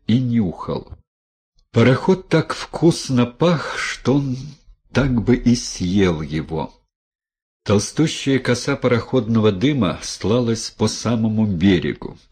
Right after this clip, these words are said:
и Демка, раздувая ноздри, втягивал в себя запах каменного угля. Такого запаха не было в тайге.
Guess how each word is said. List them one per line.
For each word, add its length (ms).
и 120
Демка, 500
раздувая 540
ноздри, 600
втягивал 640
в 60
себя 320
запах 600
каменного 840
угля. 460
Такого 400
запаха 520
не 200
было 280
в 100
тайге. 520